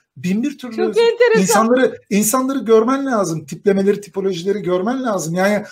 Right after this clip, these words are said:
Speaker 1: ben aslında öyle demek istememiştim. Aslında kendimi çok iyi hissetmediğim bir zamandı. Size değil, başka bir şeye kızgın olduğum bir dönemden geçiyordum. Yani illaki bir insanın yanına oturmasına gerek yok bu mahcubiyeti yaşamak için.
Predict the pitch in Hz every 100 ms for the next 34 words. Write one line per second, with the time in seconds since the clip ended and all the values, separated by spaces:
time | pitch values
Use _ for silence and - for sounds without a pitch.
0 | - - - 208 240 240 254 240 226 226
1 | 220 220 - 220 202 196 - - 190 185
2 | 190 185 - 226 220 214 220 214 208 214
3 | 196 - 214 202 190 196 185 180 190 185
4 | 185 180 180 180 - _ - - 262 233
5 | 240 214 208 - 285 - 254 220 220 185
6 | 208 202 190 202 202 185 196 196 196 208
7 | 208 196 - 202 185 190 185 _ - _
8 | _ 480 494 359 233 392 403 277 220 220
9 | 254 247 - 190 180 180 220 427 302 233
10 | - 185 170 196 180 165 160 156 165 156
11 | 160 147 131 165 151 135 147 135 - 135
12 | 135 - 123